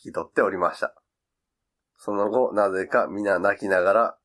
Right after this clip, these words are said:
ジーティー六一レーサーの生き様は、色なし恋なし情けありと、ジーティー六一塾歌を斉唱し、レース開催となりました。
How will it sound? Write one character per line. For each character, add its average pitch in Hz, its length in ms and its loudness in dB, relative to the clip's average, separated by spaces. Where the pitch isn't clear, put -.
ジ 110 100 -6
ー 107 180 -4
テ 104 100 -10
ィ 95 40 -4
ー 92 40 -4
六 98 240 -6
一 95 160 -12
レ 101 200 0
ー - 20 0
サ 90 220 0
ー - 40 -6
の 85 80 -8
生 95 80 -10
き 98 120 -16
様 98 240 0
は、 101 360 4
色 107 280 0
な 92 120 2
し - 100 -14
恋 101 260 -4
な 87 120 2
し - 120 -18
情 98 100 2
け 85 100 0
あ 87 80 2
り - 200 -14
と、 107 220 -2
ジ 101 80 -8
ー 101 180 -8
テ 107 100 -10
ィ 87 80 -6
ー 78 40 -8
六 101 300 -6
一 98 340 -8
塾 - 320 -10
歌 87 160 0
を 104 180 0
斉 95 300 -2
唱 98 200 -2
し、 127 240 -2
レ 104 180 2
ー - 20 0
ス - 100 -8
開 98 200 -2
催 95 240 0
と - 100 0
な 113 100 0
り 123 100 -2
ま 101 120 0
し - 80 -10
た。 - 240 -4